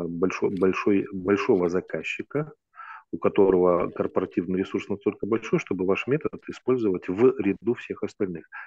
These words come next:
Эта история, э, продаётся на уровне заместителя генерального директора по стратегии, по-, там, по каким-то там, э, инновационной деятельности. А, вот, вот в таком ключе продаётся эта история, вы с-, вы просто садитесь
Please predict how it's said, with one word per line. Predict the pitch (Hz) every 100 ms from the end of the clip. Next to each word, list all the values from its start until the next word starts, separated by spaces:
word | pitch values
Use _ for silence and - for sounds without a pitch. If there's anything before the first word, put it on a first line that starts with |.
| -
Эта | 104 120
история, | 117 156 151 117
э, | 101 - 92 87
продаётся | 104 101 107 117 107 -
на | 95 101
уровне | 98 104 95 90 90 87 87
заместителя | 90 90 101 - 104 92 90
генерального | 92 95 98 87 87
директора | 85 98 92 - - -
по | 104
стратегии, | - - 82 - 120 117 101 95 90 - - - - - -
по-, | -
там, | 85 78
по | - 92 90 85
каким-то | - 87 92 85 _ -
там, | - 85 92 90
э, | 98
инновационной | 92 90 87 - 120 113 101
деятельности. | 95 98 87 92 85 - - 82 - - - - - - - - -
А, | 82 82 82 - 50 - - -
вот, | 95 -
вот | 107 -
в |
таком | 123 - 110 -
ключе | 110 - 90 -
продаётся | 92 95 101 101 - 101
эта | 110
история, | - _ 147 95
вы | 104
с-, | -
вы | 92 95
просто | - 107 - -
садитесь | 95 87 98